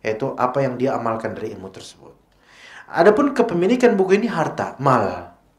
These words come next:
harta. Akan ditanya enggak? Akan ditanya. Dari mana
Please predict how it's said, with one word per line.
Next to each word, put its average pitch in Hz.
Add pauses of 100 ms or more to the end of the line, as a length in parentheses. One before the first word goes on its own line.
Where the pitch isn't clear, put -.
(160)
harta. - (480)
Akan 185
ditanya 233
enggak? 165
Akan 151
ditanya. 170 (480)
Dari 151
mana 147